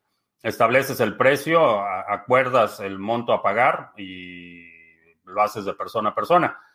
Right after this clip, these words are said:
Si estás utilizando un intermediario, un servicio, eh, ese servicio cobra y, y la comisión puede variar. He visto comisiones desde el dos por ciento hasta el diez por ciento.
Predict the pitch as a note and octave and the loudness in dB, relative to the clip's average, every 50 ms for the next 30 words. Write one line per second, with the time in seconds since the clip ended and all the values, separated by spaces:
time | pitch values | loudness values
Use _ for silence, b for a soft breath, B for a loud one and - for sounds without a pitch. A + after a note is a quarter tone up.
0 | b b b b b _ _ _ _ _ _ - B2 C#3 B2+ - - D3+ D3 D3+ | b b b b b _ _ _ _ _ _ -4 0 0 2 4 4 4 4 4
1 | D3 B2 C#3 C3 A#2+ - D3 C#3+ C#3+ C#3+ C3+ C3 B2 B2 B2+ A#2 B2 B2+ B2+ B2+ | 2 2 2 2 4 4 4 4 2 2 0 0 0 0 0 0 0 0 0 2
2 | C3+ C#3 C3+ C3+ B2+ A#2 A#2 G#2 - B2+ A#2+ A2+ A#2+ C3 B2+ B2 - C3+ C3+ C3+ | 2 2 2 2 0 -2 -2 -2 -2 -2 -2 0 0 -4 -4 -4 -2 -2 0 0
3 | C#3 C#3 C#3 - - A2 G2+ G2 F#2+ F#2 F#2 F#2+ F#2 G#2+ A2 G#2+ A#2 G#2 - A2+ | 0 0 -4 -8 -10 -10 -8 -8 -8 -8 -10 -6 -4 -4 -4 -4 -4 -6 -6 -4
4 | G#2 G#2 A#2 A2+ G#2 - - A2 G#2 G2+ G2 F2 - - - B2 B2+ B2 B2 B2+ | -4 -2 -4 -4 -6 -4 -2 0 0 0 0 -2 -2 0 2 4 4 4 4 4
5 | C#3 D#3+ D#3 - - G2+ F#2 F2+ F2+ F2+ _ - G2 F2+ F2+ F2 F2 F2 E2+ E2+ | 2 2 0 -4 -8 -12 -14 -14 -14 -18 _ -20 -18 -18 -18 -20 -20 -20 -20 _
6 | E2+ E2 E2 E2 _ _ _ _ _ _ _ _ _ _ _ - F#2+ F#2+ - - | _ _ _ _ _ _ _ _ _ _ _ _ _ _ _ -10 -8 -8 -8 -8
7 | G2+ F#2+ F#2+ - - G#2+ G#2+ G#2+ G#2 G#2+ _ _ _ _ _ _ _ _ _ _ | -10 -12 -10 -6 -4 -4 -4 -4 -6 -10 _ _ _ _ _ _ _ _ _ _
8 | _ - A#2+ A#2+ A#2 A#2 A2 G#2+ G#2 G#2 B2 C#3 D#3 D#3 D3+ - - - A2 G#2+ | _ 2 2 4 4 4 4 4 4 6 6 4 4 4 2 -2 -6 -8 -8 -8
9 | A2 G#2+ G#2+ - _ - A#2 G#2+ G#2 G2+ F#2+ - - G2 G2+ F#2+ F#2+ A#2 A#2 A#2 | -8 -10 -12 -12 _ -4 -2 0 0 0 -2 -2 -6 -6 -6 -4 -2 -2 -2 -2
10 | A2+ G#2+ F#2+ G2 F#2+ F#2 F2 F#2+ F#2 F#2 F#2 F#2 F#2+ F#2+ F2+ F#2 A#2 B2+ B2+ - | -2 -4 -4 -6 -8 -8 -8 -8 -8 -8 -8 -10 -12 -10 -2 2 2 2 2 2
11 | - A#2 G#2 - - C3 C#3+ C#3 - B2 G#2 - - G2+ G2 F#2+ F#2 F#2 F2+ - | -2 -4 -4 -2 -2 -2 0 0 0 -2 -2 -2 -4 -8 -8 -8 -8 -12 -14 -16
12 | _ _ _ _ _ _ _ _ _ _ - A2 G2+ A2+ A#2+ B2 B2 B2 - - | _ _ _ _ _ _ _ _ _ _ -20 -8 -2 2 2 2 2 2 0 -2
13 | A2+ G2+ G#2 - C#3+ D3+ E3+ D3+ - B2 G2+ D3+ - _ | -2 0 0 0 0 0 0 0 -2 -4 -4 -6 -8 _